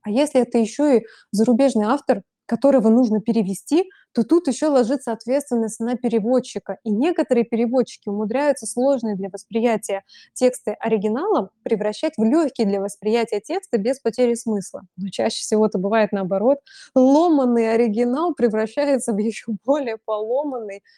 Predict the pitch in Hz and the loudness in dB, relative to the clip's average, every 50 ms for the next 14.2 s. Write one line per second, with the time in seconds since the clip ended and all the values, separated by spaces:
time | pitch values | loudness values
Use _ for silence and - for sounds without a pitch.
0 | _ _ _ _ - 240 226 214 196 220 185 214 247 285 285 277 277 262 - - | _ _ _ _ 0 0 2 2 0 -2 -2 0 0 0 0 -2 -4 -4 -6 -8
1 | 190 202 - - - _ _ _ - - - - - 226 - 262 247 277 311 302 | -10 -10 -12 -16 -20 _ _ _ -20 -20 -8 -4 -4 0 0 2 2 2 2 2
2 | 262 262 262 285 254 262 254 - 277 262 - 269 262 - 311 415 466 415 - - | 0 -2 -2 -2 -2 -2 -4 -4 -6 -4 -4 -4 -2 -2 0 2 2 0 0 -4
3 | _ _ _ _ _ _ _ _ _ _ _ _ 254 247 254 302 285 240 240 220 | _ _ _ _ _ _ _ _ _ _ _ _ -4 0 2 2 2 2 2 0
4 | 220 226 226 - 294 269 247 226 190 214 208 208 220 240 247 - - - 240 202 | 0 -2 -2 -2 0 0 0 0 0 0 -2 -2 -2 -4 -6 -6 -4 -4 -4 -4
5 | - 190 208 208 - 220 214 220 214 302 339 370 339 233 196 - - 214 208 202 | -4 -6 -8 -6 -6 -8 -8 -6 -4 -2 0 0 0 0 -2 -4 -6 -6 -6 -6
6 | 196 - - - - 240 233 220 - - 208 202 202 202 196 190 202 208 214 214 | -6 -8 -12 -6 -4 -2 -2 -2 -2 -6 -8 -8 -8 -10 -10 -8 -6 -4 -4 -4
7 | 220 - 226 220 190 202 214 - - 190 - 220 - - 226 202 - 208 - 226 | -2 -2 -4 -6 -6 -8 -12 -12 -10 -6 -6 -6 -4 -4 -6 -6 -6 -6 -4 -2
8 | 226 226 202 202 196 196 190 214 294 370 330 277 269 226 240 233 - - 240 220 | -2 -2 -2 -4 -4 -4 -4 -2 -2 0 0 0 0 -2 -6 -10 -4 -2 -2 0
9 | 208 214 214 214 214 - - 214 - - 220 185 196 - - 277 - 311 302 269 | 0 -2 -4 -4 -4 -4 -4 -4 -4 -4 -6 -8 -8 -6 -6 -4 -2 -2 -2 -2
10 | 269 247 247 269 269 269 262 262 262 - - - - - - - - 208 202 202 | 0 0 2 2 2 2 2 2 0 -2 -10 -20 -20 -20 -12 -4 -2 0 0 0
11 | 202 202 196 196 196 214 226 220 - - 226 220 220 214 - 302 349 - - 262 | 0 0 0 2 4 4 4 4 2 2 4 4 4 4 2 2 0 2 0 0
12 | 233 233 - 226 196 214 214 - 233 214 208 196 220 196 214 226 240 - 226 - | 0 0 0 -2 -2 -2 0 0 -2 -2 -2 -4 -6 -6 -6 -8 -8 -8 -8 -8
13 | 220 214 - 202 202 220 208 208 208 196 - - - - 196 202 190 - 220 220 | -6 -6 -6 -6 -4 -4 -2 -2 -4 -4 -6 -10 -10 -6 -4 -4 -2 -2 -4 -4
14 | - - - 220 | -4 -4 -6 -6